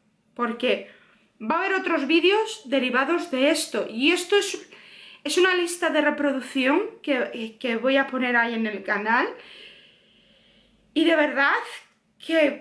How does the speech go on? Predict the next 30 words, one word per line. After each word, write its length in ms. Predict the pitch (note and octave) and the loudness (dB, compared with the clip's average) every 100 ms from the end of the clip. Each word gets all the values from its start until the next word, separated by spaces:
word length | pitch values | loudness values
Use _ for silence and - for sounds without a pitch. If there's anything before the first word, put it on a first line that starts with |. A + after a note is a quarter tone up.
| - | -4
pa' 160 | C#4 | -2
cuando 300 | C#4 B3 B3+ | 0 -2 0
no 100 | C4 | 2
entendáis 600 | D4 D4+ F#4+ E4+ D#4+ D4+ C#4+ | 2 2 2 2 0 0 2
algo, 400 | D4 D#4 G4 - | 2 2 0 0
os 140 | B3+ | 0
voy 160 | B3+ C#4+ | 2 2
a 80 | D#4+ | 4
derivar 640 | E4+ D4+ C#4+ D4 F4+ - | 4 4 4 2 -2 -4
a 160 | B3 B3 | -2 2
unos 380 | C4+ D#4 D#4 B3 | 2 2 0 4
vídeos 520 | D4+ E4+ F#4 - - | 4 6 2 -2 -6
u 60 | C4+ | 0
otros 440 | D4 D#4 F#4+ F#4+ | 2 2 0 0
que 160 | - C4 | -2 -2
los 220 | B3 A#3 | 0 0
voy 180 | C4 C4 | 0 4
a 100 | E4 | 4
ir 220 | E4 D#4+ | 4 0
creando 640 | C#4+ C#4 B3 C#4 D4 F4 | -2 2 2 2 0 0
por 160 | D4+ A#3+ | 0 0
el 160 | A#3 | 0
camino 480 | A3+ G#3 A3+ B3 E4 | -2 0 0 0 0
para 260 | E4 C#4 A#3 | 2 0 -2
que 120 | A#3+ | -4
me 100 | A3+ | -4
entendáis. 800 | G#3+ G#3 G3 G3 G3 G3 F#3+ - | -6 -6 -8 -6 -4 -4 -6 -8
De 100 | A3+ | -4
todas 320 | A#3 C#4+ D4 | -2 -2 0
maneras, 600 | E4+ D4 C4+ E4 G#4 - | 0 2 0 0 -2 -8